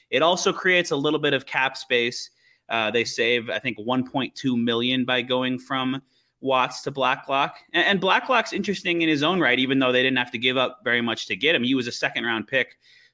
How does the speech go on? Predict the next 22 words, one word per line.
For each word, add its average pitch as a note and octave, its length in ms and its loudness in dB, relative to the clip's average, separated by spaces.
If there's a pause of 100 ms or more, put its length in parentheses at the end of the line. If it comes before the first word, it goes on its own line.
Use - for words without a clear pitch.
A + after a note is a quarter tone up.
just C3+ 260 0
two C3+ 140 0
years C#3 240 2
ago, B2 180 0
somebody A#2+ 320 -2
I A#2+ 120 2
remember, A2+ 480 0 (340)
uh, A2 220 0
looking A#2 320 -2
into A2+ 400 -2
in G#2+ 100 -2
the, G#2+ 100 -2
in G#2 120 -4
the G#2+ 100 -2
pre-draft A#2 720 -4 (140)
process A2 500 -4
in G#2+ 100 -6
twenty G#2+ 300 -6
twenty, G#2+ 400 -4
a F2+ 60 -6
good A#2 240 -2
athlete. A2 560 -2